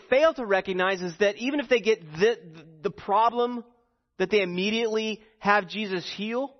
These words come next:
even if they get that problem fixed, other problems are gonna emerge.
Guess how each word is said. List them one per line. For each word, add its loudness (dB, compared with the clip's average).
even 0
if -4
they 2
get 0
that 2
problem 0
fixed, -2
other 2
problems 0
are -4
gonna -2
emerge. -8